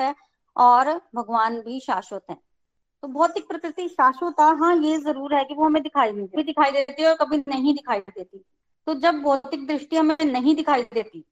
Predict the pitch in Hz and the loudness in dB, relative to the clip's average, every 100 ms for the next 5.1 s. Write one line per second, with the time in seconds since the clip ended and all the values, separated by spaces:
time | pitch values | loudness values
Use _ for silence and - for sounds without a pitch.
0 | _ 247 240 294 302 311 311 302 - 294 | _ -2 0 2 6 6 4 0 -8 -6
1 | 349 - _ _ _ - 254 294 302 - | -6 -10 _ _ _ -6 -4 -4 -8 -4
2 | 311 294 285 _ - 302 269 262 247 262 | -2 -2 -6 _ -4 -4 0 0 0 -8
3 | 240 240 254 240 226 214 180 170 - _ | -8 -4 -4 -4 -6 -6 -12 -14 -16 _
4 | _ _ 247 254 - 294 302 294 269 277 | _ _ -12 -10 -8 -2 -2 2 0 0
5 | 311 | -4